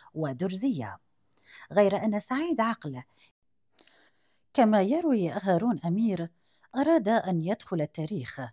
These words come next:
بل أكثر من ذلك أراد أن يصنع التاريخ. وفي القدس بالذات. ثم يضيف: "كان سعيد عقل يؤمن أن شاعرًا مثله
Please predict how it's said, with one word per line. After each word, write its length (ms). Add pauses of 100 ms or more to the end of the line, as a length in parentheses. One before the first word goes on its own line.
(380)
بل 260
أكثر 400
من 160
ذلك 420 (300)
أراد 320
أن 340
يصنع 380
التاريخ. 580 (540)
وفي 300
القدس 460
بالذات. 580 (340)
ثم 240
يضيف: 580 (800)
"كان 220
سعيد 420
عقل 400 (320)
يؤمن 440 (280)
أن 240
شاعرًا 560
مثله 580